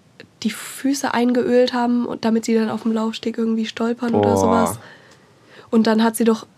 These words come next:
Speaker 1: irgendwie hat sie doch ein Video, äh, veröffentlicht, wo sie das alles so rausposaunt hat.
Speaker 2: Hm.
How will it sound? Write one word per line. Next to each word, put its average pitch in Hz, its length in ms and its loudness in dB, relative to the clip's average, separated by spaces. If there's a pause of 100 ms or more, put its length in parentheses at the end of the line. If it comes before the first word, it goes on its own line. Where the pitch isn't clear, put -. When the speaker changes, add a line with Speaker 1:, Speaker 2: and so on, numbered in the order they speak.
(280)
Speaker 1:
irgendwie 226 340 2
hat 220 120 -2
sie 226 80 -6
doch 220 140 -2
ein 220 120 0
Video, 240 480 2 (380)
äh, 233 200 0
veröffentlicht, 240 720 -4
wo 233 40 2
sie 220 140 0
das 226 160 -4
alles 233 320 4
so 226 260 2 (1400)
rausposaunt 233 600 0
hat. - 220 -10 (200)
Speaker 2:
Hm. 98 180 -2